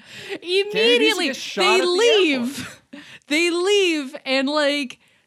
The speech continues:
Speaker 2: the, the imprints of the handcuffs have, they haven't even left his wrist yet.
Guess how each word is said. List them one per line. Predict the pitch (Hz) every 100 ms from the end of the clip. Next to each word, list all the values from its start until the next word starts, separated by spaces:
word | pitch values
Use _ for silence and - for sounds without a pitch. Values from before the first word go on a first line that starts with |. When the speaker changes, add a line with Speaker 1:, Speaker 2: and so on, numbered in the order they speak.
| _
Speaker 2:
the, | - 466 311 311 - _ _ _ _ _ _ _ _ _
the | 247 392 403 427 466
imprints | 453 349 302 247 -
of | 269 262
the | 330
handcuffs | 285 415 453 381 285 202 196 -
have, | 311 294
they | 339 285 - 427 415
haven't | 480 466
even | 392 285 247
left | 269 269 -
his | 359 339
wrist | 415 539 - - - 247
yet. | 226 165 -